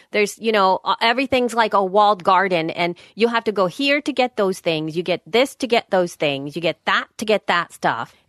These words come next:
and it just becomes a confusing thing because you have two sets, two points of view here. You've got the producer's point of view, the business side of things, the sponsors, the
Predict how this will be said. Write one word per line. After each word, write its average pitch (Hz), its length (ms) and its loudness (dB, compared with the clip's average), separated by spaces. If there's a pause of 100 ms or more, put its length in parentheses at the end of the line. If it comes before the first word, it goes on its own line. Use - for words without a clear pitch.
and 180 560 -4 (400)
it 214 160 0
just 240 160 -2
becomes 247 720 -2 (400)
a 196 60 -2 (140)
confusing 233 560 2
thing 208 440 0 (340)
because 220 260 2
you 214 80 4
have 208 240 0
two 240 420 2
sets, - 500 -2 (160)
two 240 300 -2
points 226 240 2
of 190 80 0
view 240 140 0
here. 165 240 0
You've 165 180 -2
got 180 240 0
the 175 80 -2
producer's 254 560 0
point 165 240 0
of 147 60 -4
view, 147 200 0
the 147 120 -2
business 269 520 0
side 156 280 0
of 147 100 -4
things, 127 300 -6
the 151 80 -6
sponsors, 185 1040 0 (420)
the 165 100 -8